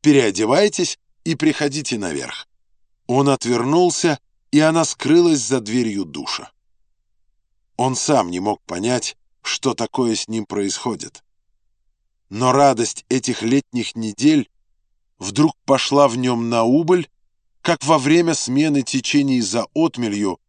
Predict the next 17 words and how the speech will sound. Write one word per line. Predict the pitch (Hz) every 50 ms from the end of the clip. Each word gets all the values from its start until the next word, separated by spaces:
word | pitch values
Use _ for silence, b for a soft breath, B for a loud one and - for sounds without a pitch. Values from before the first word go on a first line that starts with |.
| _ _ _ _
когда | - 147 131 - 147 143
в | 131 139
узком | 170 165 - - - 143 123
проливе, | - - 120 127 135 151 170 165 139 139
ведущем | 117 117 127 120 131 160 143 - - 139 127
в | 117 110
открытое | 123 - _ - - 139 139 127 - 120 113 110
море, | 107 123 151 175 180 190 185 160 - _ _ _ _ _ _
начинается | - 117 131 139 127 - - 127 120 127 131 135 127 120 - - - 123 117 -
отлив. | - - - - - - - 69 69 135 131 - - - _ _ _ _ _ _ _ _ _ _ _ _ _ _ _ _ _ _ _ _ _ _ _ _ _ _ _ _ _ _
Всматриваясь | - - - - 131 - 117 123 131 127 - 120 113 110 107 107 104 101 95 85 -
в | 85 82 85
море | 90 92 107 123 135 135 120 117 110 98 - _
и | 110 110 107
в | 92 87
береговую | 82 107 110 104 107 98 101 110 107 110 120 117 107 101 98
линию, | 98 113 143 156 151 135 113 104 98 87 73 -